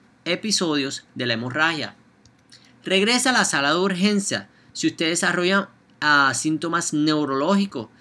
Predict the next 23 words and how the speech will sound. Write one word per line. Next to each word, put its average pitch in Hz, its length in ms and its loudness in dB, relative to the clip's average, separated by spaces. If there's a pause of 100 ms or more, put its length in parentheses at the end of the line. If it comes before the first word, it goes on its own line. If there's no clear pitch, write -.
(140)
si - 160 -2
hay 180 120 4
dolor 170 540 4
asociado 131 600 -4
con 135 140 -6
la 135 60 -4
hemorragia, 147 680 0 (240)
si - 140 -2
experimenta 202 600 0
cambios 170 380 0
en 160 100 2
la 131 120 4
visión 202 560 0 (220)
o 208 100 -2
si 208 140 0
el 190 80 4
área, 226 500 2 (220)
ah, 151 260 4
de 151 160 -2
la 165 60 0
hemorragia 180 480 2
aumenta 165 880 -2
repentinamente. 113 1120 -2